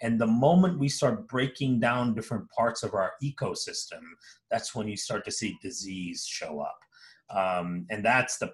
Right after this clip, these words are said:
profound part of all of this for me, is that we can trace back virtually every chronic illness that we are, that we deem to be a major problem, um, that you see with most of your clients and patients, um,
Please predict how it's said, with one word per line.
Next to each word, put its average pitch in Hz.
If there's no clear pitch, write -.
profound 113
part 101
of 90
all 92
of 85
this 85
for 98
me, 95
is 87
that 87
we 147
can 175
trace 135
back 120
virtually 107
every 117
chronic 107
illness 107
that 90
we 110
are, 95
that 92
we 98
deem 117
to -
be 101
a 98
major 110
problem, 101
um, 98
that 101
you 110
see 113
with 101
most 101
of 113
your 113
clients 110
and 98
patients, 131
um, 98